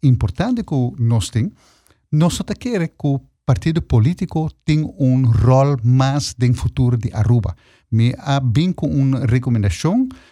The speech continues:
para un, vamos a decir, un modelo democrático nuevo sin partido político. Pero sobre partido político está el problema principal de Aruba. Ahora, gente dice, "Ya, pero ese no por,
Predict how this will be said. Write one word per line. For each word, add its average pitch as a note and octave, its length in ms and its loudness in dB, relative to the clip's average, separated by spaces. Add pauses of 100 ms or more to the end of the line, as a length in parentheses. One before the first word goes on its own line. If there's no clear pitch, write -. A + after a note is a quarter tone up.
(140)
para A2 340 -4 (240)
un, D3 320 2 (140)
vamos B2 240 0
a - 20 2 (140)
decir, - 60 -4
un B2 160 2
modelo A#2+ 600 2
democrático A#2+ 960 0
nuevo D#3+ 640 2 (100)
sin A#3+ 420 0 (120)
partido E3 340 -2
político. A#2+ 480 0
Pero G2 120 -4
sobre A#2+ 260 0
partido A#3+ 580 -2
político F3+ 540 -2 (240)
está A3 200 -4
el G3 140 -2
problema D3+ 460 -2
principal A#2+ 440 -4
de A#2+ 120 -4
Aruba. D3 340 -2 (440)
Ahora, B2+ 300 2 (440)
gente C#3 180 2
dice, A#2+ 220 -2
"Ya, - 120 -8 (120)
pero B2+ 180 -2
ese C3 240 -4
no C#3+ 160 -2
por, C3+ 340 -2